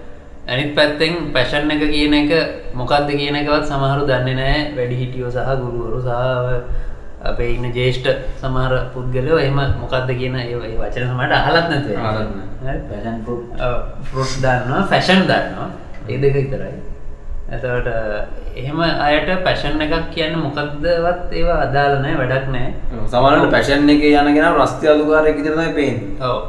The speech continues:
Speaker 1: ඒගොල්ලෝ ගොඩක් වෙලාවට කියන්නේ එක්ක උඹ ඉගෙනගෙන හොඳ
Speaker 2: හ්ම්.
Speaker 1: තැනකට වරෙන් එක්ක මොකක් හරි කරලා මේ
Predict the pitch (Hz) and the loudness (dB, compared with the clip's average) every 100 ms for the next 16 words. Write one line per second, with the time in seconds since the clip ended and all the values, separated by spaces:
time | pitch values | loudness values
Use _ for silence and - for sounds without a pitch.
0 | - - - 123 143 147 143 143 143 143 | -4 -4 -2 0 4 4 4 4 2 2
1 | 143 147 156 123 135 127 120 117 120 123 | 2 0 0 -4 -4 -2 0 0 0 0
2 | 123 123 123 - - - - 117 120 113 | -2 -2 -2 -4 -4 -8 -8 -6 -2 -2
3 | - 120 120 123 123 123 135 147 131 - | -2 -2 -2 -4 -2 0 0 0 0 0
4 | 110 113 - - - 107 120 - 139 - | -2 -2 -4 -4 -6 -8 -10 -2 0 2
5 | 131 139 175 170 139 123 110 107 - - | 2 4 6 6 6 2 -2 -4 -8 -12
6 | - 110 110 123 | -14 -10 -6 -2